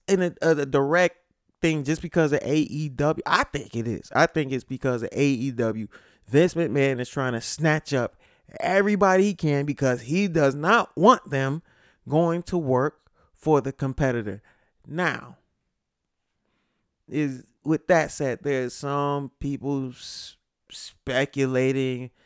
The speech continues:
that because of relationships with podcasts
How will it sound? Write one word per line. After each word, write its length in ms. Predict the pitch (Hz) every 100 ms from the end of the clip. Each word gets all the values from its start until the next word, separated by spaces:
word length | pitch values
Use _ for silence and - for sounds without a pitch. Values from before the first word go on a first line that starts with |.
| _ _
that 320 | - 120 117 -
because 720 | 127 - - 135 135 135 123
of 200 | 131 120
relationships 1080 | 127 127 139 139 139 139 - 135 127 - -
with 240 | 104 - _
podcasts 1600 | - 156 151 147 - - 147 139 143 143 131 139 139 - -